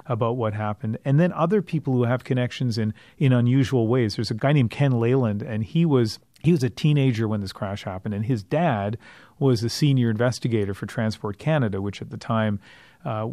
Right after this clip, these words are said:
did the role that now is done by the Transportation Safety Board. So Ken, uh, was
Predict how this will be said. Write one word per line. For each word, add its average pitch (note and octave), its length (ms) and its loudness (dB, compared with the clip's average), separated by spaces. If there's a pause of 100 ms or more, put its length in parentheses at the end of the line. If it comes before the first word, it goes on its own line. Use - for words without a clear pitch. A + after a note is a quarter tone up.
(220)
did B2+ 200 2
the A2+ 80 0
role A#2 300 2
that G#2+ 140 -4
now G#2+ 220 -4
is G2+ 100 -6
done G#2+ 180 -4
by G2 120 -4
the F#2+ 80 -6
Transportation G#2 680 -8
Safety A#2+ 380 -4
Board. G2 320 -8 (460)
So - 140 0
Ken, D3 540 0 (580)
uh, B2 420 -6 (340)
was B2+ 400 0